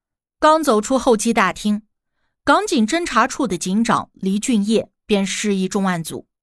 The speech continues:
把三人收押，并且指控他们涉嫌串谋谋杀。而一戴上了手铐，阿豪立即就高喊：“是阿 K 勒住了张万里的脖子，阿 T 注射了酒精，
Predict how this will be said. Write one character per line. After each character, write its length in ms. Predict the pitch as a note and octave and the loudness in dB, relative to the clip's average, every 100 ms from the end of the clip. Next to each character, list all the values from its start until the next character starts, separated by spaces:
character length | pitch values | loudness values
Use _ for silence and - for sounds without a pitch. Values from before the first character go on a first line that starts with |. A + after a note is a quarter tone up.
| _ | _
把 160 | D3+ | -8
三 240 | - G3 G3+ | -2 -2 0
人 140 | E3 | -2
收 200 | - E3+ | -4 -4
押， 200 | F3 D#3+ - _ _ _ _ _ _ - | -2 -6 -10 _ _ _ _ _ _ 0
并 180 | C4+ | 2
且 180 | B3 A#3 | 4 2
指 160 | A3+ F#3+ | 2 -2
控 200 | G#3+ G#3 | -2 0
他 200 | G#3 G#3 | 2 0
们 200 | E3 - - - | 0 -8 -20 -10
涉 300 | - E4 B3+ | 0 4 4
嫌 340 | A3+ G#3 A#3 - | 4 0 0 -6
串 300 | - - A#3 | -6 0 0
谋 200 | E3 E3+ | -2 -4
谋 200 | F#3 D#3 | -4 -4
杀。 300 | F3+ F3+ F3 _ _ _ _ _ _ _ | -2 -2 -4 _ _ _ _ _ _ _
而 200 | D4 F#4 | 2 4
一 120 | G4+ | 4
戴 220 | A4 G4 | 4 2
上 180 | B3+ A#3 | 2 -2
了 100 | F3+ | -2
手 220 | - - | -4 -6
铐， 300 | - F#3+ - _ _ _ _ - | -6 -6 -6 _ _ _ _ 4
阿 200 | F#4+ G4+ | 6 6
豪 220 | C#4+ E4 | 4 2
立 220 | F#4+ C#4 | 2 0
即 120 | G#3 | -2
就 140 | G3 F3+ | -4 -2
高 220 | F#3+ G3 | 0 -2
喊： 280 | - - - _ - - | -4 -8 -12 _ -20 -10
“是 200 | - A#3 | 0 2
阿 220 | A#3+ B3+ | 4 2
K 340 | B3 B3 A#3+ _ | 2 0 0 _
勒 260 | A#3+ C4 C4 | 2 2 4
住 160 | C4 | 2
了 120 | G3+ F3+ | 0 2
张 220 | B3 B3 | 0 0
万 140 | A3+ | -2
里 140 | D#3+ - | -4 -10
的 100 | E3 | -8
脖 300 | E3+ E3 A#3 | -4 -2 -2
子， 220 | G3+ - _ _ - - | -2 -8 _ _ -20 -4
阿 180 | C4 D4 | 2 2
T 240 | D4+ D4 D4+ | 2 -2 0
注 180 | D#4 | 0
射 160 | A#3+ A#3+ | 0 0
了 100 | F#3+ | 0
酒 220 | F#3+ C#3+ | -4 -10
精， 300 | - G3 G3+ | -4 -4 -4